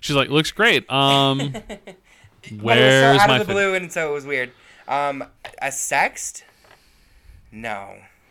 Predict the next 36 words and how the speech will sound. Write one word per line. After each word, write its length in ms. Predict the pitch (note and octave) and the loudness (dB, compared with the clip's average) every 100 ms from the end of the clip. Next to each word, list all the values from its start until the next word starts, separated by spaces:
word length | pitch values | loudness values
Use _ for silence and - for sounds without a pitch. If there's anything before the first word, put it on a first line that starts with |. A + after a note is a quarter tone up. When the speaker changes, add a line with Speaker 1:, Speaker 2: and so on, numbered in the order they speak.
| _ _ - _ _ _ | _ _ -20 _ _ _
Speaker 2:
No. 180 | A#2 G#2+ - _ _ - | -16 -16 -18 _ _ 2
Speaker 1:
Oh, 120 | C3+ | 4
dude, 200 | D3 C#3 | 6 4
like, 200 | B2+ A#2+ | 2 2
I've 220 | A2+ C3 B2+ | 4 2 2
been 200 | C3 A2+ | 0 -2
straight, 460 | - B2 A2+ A2+ | -6 -2 -2 0
like, 220 | A2+ G#2+ G#2+ | -4 -4 -6
mid-sexting 640 | G#2+ G#2 - G#2 - A2+ | -6 -6 -6 -8 -8 -8
with 100 | A2+ | -6
somebody 320 | B2 B2 B2+ | -6 -4 -4
and 140 | G#2 A2 | -4 -6
just 140 | G#2+ | -6
sent, 160 | A2+ G#2 | -8 -6
like, 240 | A2 G#2+ | -8 -6
the 120 | A2 G#2 | -6 -8
full 360 | - G#2+ G#2 | -8 -6 -6
thing 300 | - G#2 G2+ | -8 -12 -10
to 80 | G2+ | -10
the 100 | G#2+ | -10
wrong 220 | G2+ G2+ | -10 -12
person. 360 | G2+ G#2 A#2 G#2+ | -12 -12 -10 -10
I've 200 | A2 G2+ | -10 -10
ruined 340 | G#2 G2+ G2+ G2+ | -10 -8 -10 -14
friendships 440 | - A2 - - | -18 -18 -18 -16
that 160 | - - | -16 -14
way. 240 | - A#2 - _ _ - | -14 -14 -18 _ _ -20
Speaker 2:
Yikes. 540 | A2 A#2 - - - | -16 -16 -16 -20 -4
Speaker 1:
'Cause, 160 | E3+ C#3 | 0 4
like, 140 | D3+ | 4
it's 100 | D3+ | 2
hard 200 | - G3 | 4 4
to 60 | D#3+ | 4
backpedal 640 | B2+ B2 B2 B2+ A2+ G#2+ | 4 2 2 0 0 0
where, 180 | A2 A2 | 0 -2
like, 380 | G#2 G2+ G2 | 0 -2 -2